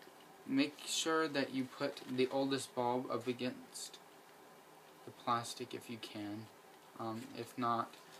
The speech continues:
just try to put it as far as over as you can, and, um, just sit it in there like that. I'm actually going to un-, like,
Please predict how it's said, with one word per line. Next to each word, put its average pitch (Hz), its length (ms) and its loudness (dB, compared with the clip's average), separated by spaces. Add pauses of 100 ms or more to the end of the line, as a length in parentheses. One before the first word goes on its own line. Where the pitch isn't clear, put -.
(240)
just - 240 -2
try 123 200 4
to 117 100 4
put 123 220 -2
it 123 180 -2
as 117 140 -6
far 123 280 2
as 117 200 -2 (360)
over 120 280 0
as 113 140 -6
you 135 80 -2
can, 131 380 -6 (840)
and, 110 540 -2 (1600)
um, 110 220 -4 (300)
just 117 220 -6
sit 110 120 -4
it 110 140 -8
in 113 140 -6
there 113 220 -6
like 110 220 -10
that. - 580 -8 (1040)
I'm 123 160 -6
actually 127 440 -2
going 127 400 0
to - 280 -2 (100)
un-, 117 220 -2 (1600)
like, 117 200 -4